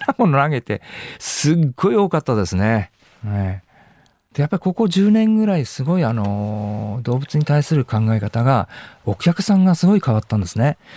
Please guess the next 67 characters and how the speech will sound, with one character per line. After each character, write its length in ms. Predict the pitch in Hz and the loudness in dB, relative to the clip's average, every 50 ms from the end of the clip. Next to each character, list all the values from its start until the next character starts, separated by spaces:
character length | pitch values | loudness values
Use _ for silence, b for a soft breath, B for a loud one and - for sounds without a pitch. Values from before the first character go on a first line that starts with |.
| B B B B - | B B B B -8
お 100 | 131 - | -8 -4
客 260 | - - 185 - - | -2 -2 -2 -2 -2
さ 140 | - - 208 | -2 0 2
ん 120 | 202 202 | 4 4
が 80 | 202 190 | 2 2
す 160 | - - 180 | 0 -2 -2
ご 100 | 208 240 | 0 0
い 80 | 220 139 | 0 0
動 220 | - 147 156 160 | 0 0 2 2
物 280 | 160 165 165 - - 170 | 0 0 -2 0 2 2
の 120 | 165 165 | 2 2
こ 140 | - 165 165 | 2 0 0
と 120 | - 185 | 0 2
を 60 | 156 | 2
思 220 | 117 107 123 175 226 | 2 2 4 4 4
う 60 | 190 | 4
よ 100 | 156 123 | 4 2
う 20 | |
に 60 | 104 95 | 0 -2
な 60 | 95 | -4
っ 20 | |
て 120 | - - - | -6 -8 -10
き 80 | - | -10
ま 60 | 76 | -8
し 80 | 78 - | -8 -8
た。 200 | - 80 78 B B B B B B B B B B | -10 -12 -12 B B B B B B B B B B
本 200 | - - 160 165 | 0 0 2 2
当 100 | - 180 | 4 4
に 140 | 180 170 160 | 4 4 4
動 200 | 143 139 143 139 | 4 2 2 2
物 420 | 139 139 - - 139 139 139 135 | 0 -2 -2 0 0 2 2 2
が 140 | 135 147 139 | 4 4 4
も 140 | 135 135 127 | 4 4 2
う 20 | |
か 200 | - - - 131 | 0 0 0 2
わ 140 | 147 160 170 | 4 4 4
い 40 | 175 | 4
そ 220 | 170 - - 180 | 2 2 0 2
う 40 | 160 | 2
で、 60 | 123 | 2
も 260 | 110 107 104 101 95 B | 2 2 2 2 0 B
う 40 | B B B B B | B B B B B
雨 220 | - 147 170 165 | 2 4 4 4
降 100 | 139 123 | 2 0
っ 20 | 113 | -2
て 140 | - - | -2 -4
る 60 | 104 - | -4 -2
と、 100 | - 117 | -2 0
「も 80 | 110 107 | 0 0
う 20 | |
し 140 | - - 135 | 0 0 2
ま 100 | 135 139 | 2 2
っ 60 | - | 2
て 140 | - - 139 | 0 -2 -2
く 100 | 135 131 | 0 0
だ 100 | 135 131 | 0 0
さ 160 | - 147 147 | 2 2 2
い」 60 | 147 | 2
と 80 | - 120 | 2 0
か 80 | 120 | 2
言 160 | 113 120 135 143 | 2 4 4 4
う 20 | |
ぐ 80 | 147 156 | 4 2
ら 120 | 160 143 | 2 2
い 40 | 123 | 2
に 140 | 113 104 101 | 0 2 2
ね、 180 | 113 107 B | 2 0 B